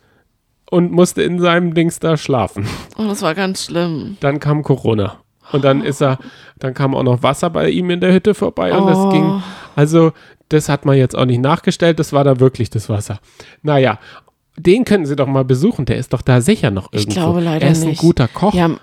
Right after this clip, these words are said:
Speaker 2: also wir gucken ja immer wieder Goodbye Deutschland und wir haben ihn schon lange nicht mehr gesehen. Vielleicht ist er wieder zurück in Deutschland.
Speaker 1: Dann hätte ich mir natürlich viel mehr gewünscht,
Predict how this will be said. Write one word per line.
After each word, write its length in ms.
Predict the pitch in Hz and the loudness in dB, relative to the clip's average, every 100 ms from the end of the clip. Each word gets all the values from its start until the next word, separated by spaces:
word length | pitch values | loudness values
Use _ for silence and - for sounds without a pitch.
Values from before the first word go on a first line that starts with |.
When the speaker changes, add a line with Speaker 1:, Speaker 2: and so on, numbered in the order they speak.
| - | -2
Speaker 2:
also 200 | 180 165 | -2 0
wir 80 | 180 | 0
gucken 280 | - - 202 | 0 2 2
ja 80 | |
immer 260 | - 175 160 | 2 2 2
wieder 160 | 170 170 | 2 0
Goodbye 320 | 170 - 165 | -2 -2 -2
Deutschland 460 | 165 165 160 151 - - - - _ _ - | -2 -2 -4 -6 -10 -20 -20 -20 _ _ -4
und 240 | 156 - | -2 -2
wir 100 | 151 | -4
haben 120 | 147 | -4
ihn 120 | 160 160 | -4 -2
schon 160 | 180 | -4
lange 180 | 180 170 | -2 -2
nicht 180 | 160 - | -4 -6
mehr 120 | 160 | -8
gesehen. 460 | 151 151 - - - _ _ _ _ _ - - - | -6 -8 -8 -10 -12 _ _ _ _ _ -20 -20 -12
Vielleicht 180 | 170 165 | -8 -2
ist 80 | |
er 120 | 160 160 | -2 0
wieder 220 | 160 156 | -2 -2
zurück 280 | 156 165 - | -4 -4 -2
in 100 | 156 | -2
Deutschland. 580 | 156 - - 135 135 - | -2 -4 -6 -6 -6 -4
Speaker 1:
Dann 200 | 151 170 | -2 0
hätte 240 | 160 156 | 0 -2
ich 100 | 147 | -2
mir 160 | 147 143 | 0 2
natürlich 440 | 131 139 127 127 | 2 2 0 -2
viel 200 | - 151 | -2 -2
mehr 200 | 147 139 | 0 0
gewünscht, 460 | 127 120 123 131 | -2 -4 -4 -6